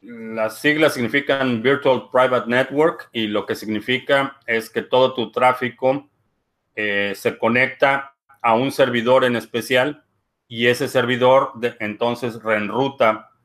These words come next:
eh, toda tu actividad. Entonces, ese, ese tramo de conexión es lo único que puede ver tu proveedor de internet. Lo que sucede después de esa conexión ya tu proveedor de internet no lo puede ver.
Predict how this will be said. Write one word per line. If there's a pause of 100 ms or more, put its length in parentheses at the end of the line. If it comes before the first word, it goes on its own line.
(280)
eh,
toda
tu
actividad. (520)
Entonces,
ese, (100)
ese
tramo
de
conexión
es
lo
único
que
puede
ver
tu (400)
proveedor
de
internet. (580)
Lo
que
sucede
después
de
esa
conexión
ya
tu
proveedor
de
internet
no
lo
puede
ver.